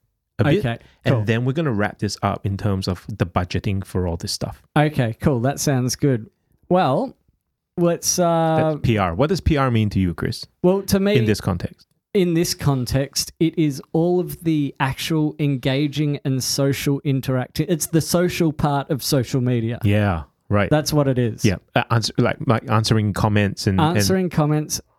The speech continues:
Speaker 2: If I, I genuinely believe if you're a small enough social media page where you're only getting a few comments,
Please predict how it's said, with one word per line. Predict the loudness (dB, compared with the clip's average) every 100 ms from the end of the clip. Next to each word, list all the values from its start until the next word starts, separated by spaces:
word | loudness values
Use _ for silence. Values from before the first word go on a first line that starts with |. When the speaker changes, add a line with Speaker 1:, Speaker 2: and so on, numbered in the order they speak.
| _
Speaker 2:
If | 0 0 -2 -18 _ _ _ _
I, | 0 0 0 -6 _ 0
I | 0
genuinely | 0 -2 0 2 2 0 0 0
believe | 0 2 2 0 0
if | -2 0 2
you're | 2 2
a | -2
small | -4 -4 -2 0 2 0
enough | 0 -2 -2 -8
social | -6 -2 0 0 0 0
media | 0 0 0
page | -2 0 0 -2 -6
where | -4 0
you're | 0 0 0
only | 0 0
getting | -2 0 0
a |
few | -2 -2 -2
comments, | 0 -2 0 -2 -4 -12